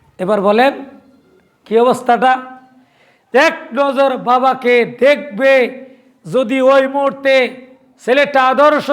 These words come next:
ছেলে হইতো, প্রমোশন আমার দরকার নাই, আমার জন্মদাতা পিতা দুনিয়ার বাড়ি থেকে চলে গেছে, তাকে এক নজর দেখব, যত টাকা পয়সা লাগে,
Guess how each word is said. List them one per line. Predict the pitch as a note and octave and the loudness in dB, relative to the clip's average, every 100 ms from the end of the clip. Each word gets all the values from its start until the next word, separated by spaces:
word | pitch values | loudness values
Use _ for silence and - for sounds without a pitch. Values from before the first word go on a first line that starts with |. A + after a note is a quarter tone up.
| C#4 | -2
ছেলে | C#4+ C#4+ | 0 2
হইতো, | C#4+ C#4+ C#4+ D4 D4 C#4 - - - _ | 2 0 0 2 2 0 -6 -20 -20 _
প্রমোশন | - B3+ D4 D4 C4 D4 | -2 0 0 -2 -2 -2
আমার | D4 D4 G#3+ | 2 2 2
দরকার | D4+ C#4+ D4 D4 | 0 2 0 -2
নাই, | D4+ D4+ D4+ D4 D4 - _ _ _ | 0 0 0 -4 -12 -20 _ _ _
আমার | G#3 C#4 D4 D4 B3 | -4 0 2 2 2
জন্মদাতা | C#4+ C#4+ C#4+ C#4+ C#4 | -2 -2 0 0 0
পিতা | C#4 C#4 D4 D4 D4 C#4+ | -2 -2 0 4 4 2
দুনিয়ার | D4 C#4+ C#4+ C4+ | -2 -4 -2 0
বাড়ি | C#4+ C4+ | 0 0
থেকে | C#4 C4 | -2 -6
চলে | C4+ C4+ C#4 | -2 0 0
গেছে, | C#4 B3+ B3+ C4+ B3 - - - _ _ - | 0 0 2 2 0 -6 -16 -20 _ _ -4
তাকে | A#3 A#3 B3+ | -2 0 0
এক | C#4 C#4 | 0 -2
নজর | C4 B3+ B3 | -2 0 -2
দেখব, | G#3+ C4 F#3+ A3+ C4 A#3+ E3 - | -2 -4 -2 0 2 0 -2 0
যত | C#4+ C#4+ C#4 | 0 2 0
টাকা | C4+ C4 | 2 2
পয়সা | C4 C4+ A3+ C4 | 2 2 2 2
লাগে, | C4 B3 B3+ A3 - | 2 2 0 0 -6